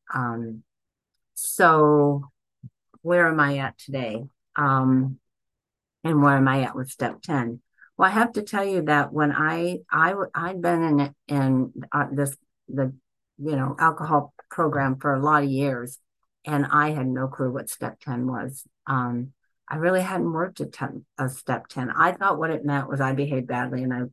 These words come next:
so I went and apologized for it. Um, I didn't do an inventory. I didn't do the process that I do today in the tenth step. Um, I'm gonna refer back to the book because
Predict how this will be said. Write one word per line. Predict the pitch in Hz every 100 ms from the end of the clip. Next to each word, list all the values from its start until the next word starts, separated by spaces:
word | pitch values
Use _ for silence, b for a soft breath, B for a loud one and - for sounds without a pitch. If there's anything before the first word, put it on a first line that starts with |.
| -
so | - 139
I | 127
went | 123 123 113
and | 117
apologized | - 113 110 - - - -
for | - -
it. | - _ _ _ _ _ -
Um, | 135 123 -
I | 143
didn't | 139 151 160
do | 151
an | 147 135
inventory. | 127 127 123 117 123 123 123 127 -
I | 131
didn't | 117 135 143 143 143 _ _ _
do | - 147
the | 143
process | 139 139 135 147 135
that | 135
I | 131
do | 131 123
today | 127 - 120 101 123 135 -
in | 147
the | 123
tenth | 120 131 113 -
step. | - 113 - - _ _ _ _ _
Um, | 147 139 127 127 147 - _ _ _
I'm | 175
gonna | 196 185
refer | 165 160 175
back | 160 151 143 139
to | 139
the | 135
book | 135 143 131 135 - 127
because | 147 143 151 139 139